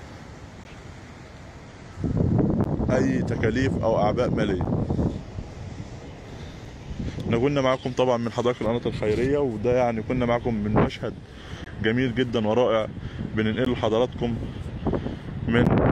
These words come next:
كورنيش وحدائق القناطر الخيرية، وكان معكم إبراهيم سالم، مدير مكتب اليوم السابع بالقليوبية.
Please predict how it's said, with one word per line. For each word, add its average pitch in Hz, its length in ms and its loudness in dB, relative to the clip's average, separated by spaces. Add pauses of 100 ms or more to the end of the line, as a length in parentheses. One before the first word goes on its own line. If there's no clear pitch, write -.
(440)
كورنيش 127 420 4
وحدائق 117 440 4
القناطر 113 300 0
الخيرية، 110 320 -2
وكان 127 240 0
معكم 120 260 2
إبراهيم 107 180 4
سالم، 113 400 6
مدير 110 160 4
مكتب 113 260 4
اليوم 113 160 6
السابع 110 260 4
بالقليوبية. 92 480 4